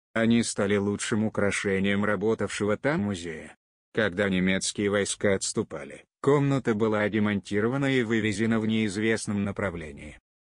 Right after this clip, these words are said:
Поиски янтарной комнаты были начаты почти сразу после взятия Кенигсберга.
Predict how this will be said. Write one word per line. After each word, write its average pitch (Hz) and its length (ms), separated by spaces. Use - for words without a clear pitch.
Поиски 120 520
янтарной 104 560
комнаты 113 520
были 104 300
начаты 98 540
почти 117 400
сразу 101 480
после 104 460
взятия 95 520
Кенигсберга. 92 920